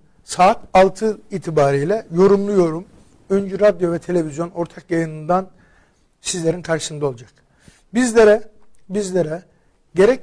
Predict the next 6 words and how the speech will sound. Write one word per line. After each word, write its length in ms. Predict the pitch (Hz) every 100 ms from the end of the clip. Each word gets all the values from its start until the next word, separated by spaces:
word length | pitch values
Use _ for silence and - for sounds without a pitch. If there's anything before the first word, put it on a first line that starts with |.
| -
bu, 360 | 208 196 196 -
e, 220 | 156 156
yayının, 440 | 165 185 190 196
e, 260 | 185 170 151 143 143 143 -
akabindeki, 680 | 170 196 180 175 175 160 185
e, 300 | 160 - 139